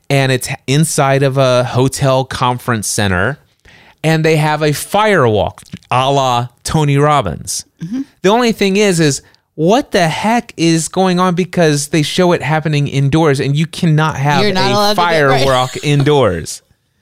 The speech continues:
Speaker 1: I, that's ju-, I
Speaker 2: I don't know. <laughs> Well, they
Speaker 1: So did they do it like, was it electric coals? I mean,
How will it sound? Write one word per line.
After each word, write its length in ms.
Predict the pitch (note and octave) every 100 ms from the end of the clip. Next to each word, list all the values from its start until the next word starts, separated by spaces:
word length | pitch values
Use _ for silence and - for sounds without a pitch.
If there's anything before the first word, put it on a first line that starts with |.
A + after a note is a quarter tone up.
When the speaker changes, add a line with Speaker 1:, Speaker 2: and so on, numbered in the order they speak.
| _ _ _ _
Speaker 1:
I, 160 | - D#3
that's 380 | C#3 D#3 D#3 -
ju-, 200 | - D3 -
I 100 | F#3+ -
Speaker 2:
I 140 | - B3
don't 160 | B3
know. 100 | B3 B3
<laughs> 40 | - _ -
Well, 340 | B3 B3+ A#3
they 260 | A3+ G#3+ -
Speaker 1:
So 280 | - F3+ E3
did 220 | D#3 D3+
they 100 | D#3+
do 220 | D3 E3
it 80 | -
like, 240 | C3+ C3
was 220 | C3 B2+ B2+
it 80 |
electric 640 | B2 A2+ A#2 C3+ - C#3 -
coals? 580 | - D3 D#3 F#3+ G3+ D#3+
I 40 |
mean, 320 | C3+ C3 B2